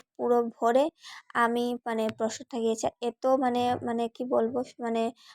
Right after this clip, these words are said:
মানুষ বলে না, মানে ঠাকুরের প্রসাদ খেতে আলাদাই মানে স্বাদ থাকে। তো আমার তো খেয়ে খুবই ভালো লেগেছে, আর আমি পুরো ভেবেছি, "নাহ, যাই হোক, আমি প্রসাদটা খেয়েই আসতে পেরেছি।" তারপরে আমরা এখানে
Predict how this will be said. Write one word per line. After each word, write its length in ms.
মানুষ 320
বলে 200
না, 160
মানে 180
ঠাকুরের 440
প্রসাদ 280
খেতে 340
আলাদাই 540
মানে 260
স্বাদ 280
থাকে। 260
তো 60
আমার 280
তো 140
খেয়ে 300
খুবই 320
ভালো 260
লেগেছে, 400
আর 140
আমি 200
পুরো 260
ভেবেছি, 480
"নাহ, 240
যাই 220
হোক, 200
আমি 220
প্রসাদটা 480
খেয়েই 380
আসতে 320
পেরেছি।" 360
তারপরে 400
আমরা 280
এখানে 320